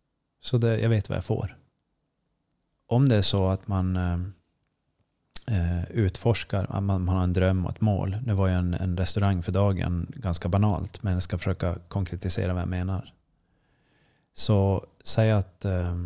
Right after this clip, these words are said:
man har målat upp en dröm och en, ett mål. Och så vet man inte alla parametrar på vägen. Så när man utforskar vägen man har tagit sig dit, då kan man märka att, "Men jag har inte tänkt på alla de här sakerna."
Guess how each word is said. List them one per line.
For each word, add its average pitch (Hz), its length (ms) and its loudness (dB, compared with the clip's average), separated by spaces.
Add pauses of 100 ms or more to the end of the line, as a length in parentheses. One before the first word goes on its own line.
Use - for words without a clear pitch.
(440)
man 101 180 -2
har 98 60 2
målat 98 340 2
upp - 80 -8
en 98 100 2
dröm 101 340 2
och 87 60 0
en, 92 180 0 (100)
ett - 140 -4
mål. 104 380 -2 (800)
Och 98 120 -4
så 107 100 2
vet 113 520 2
man 90 220 0
inte 87 360 -4
alla 92 260 -2
parametrar 95 800 -2
på 92 140 -6
vägen. 104 520 -2 (520)
Så - 140 -4
när 101 80 4
man 98 180 6
utforskar 92 800 2
vägen 98 500 2
man 85 140 0
har 87 60 0
tagit 87 340 -2
sig 90 140 0
dit, 104 600 -2 (440)
då 107 80 -6
kan 113 140 4
man 107 160 6
märka 87 380 0
att, - 160 -8
"Men 95 80 0
jag 87 60 2
har 123 60 4
inte - 180 -2
tänkt 151 460 -4
på - 80 -4
alla 82 80 -6
de 82 120 -6
här 90 80 -6
sakerna." - 440 -10